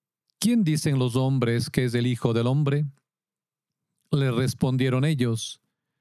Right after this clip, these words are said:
"Unos dicen que Juan Bautista, otros que Elías,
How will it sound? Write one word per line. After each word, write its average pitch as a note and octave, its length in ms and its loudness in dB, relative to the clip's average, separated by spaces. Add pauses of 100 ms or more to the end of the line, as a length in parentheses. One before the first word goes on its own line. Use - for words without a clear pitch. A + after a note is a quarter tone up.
(520)
"Unos G3 320 2
dicen F3+ 480 2
que C3+ 140 0
Juan B2+ 340 0
Bautista, A#2+ 840 0 (540)
otros C#3 560 2
que B2 240 0
Elías, B2 720 -2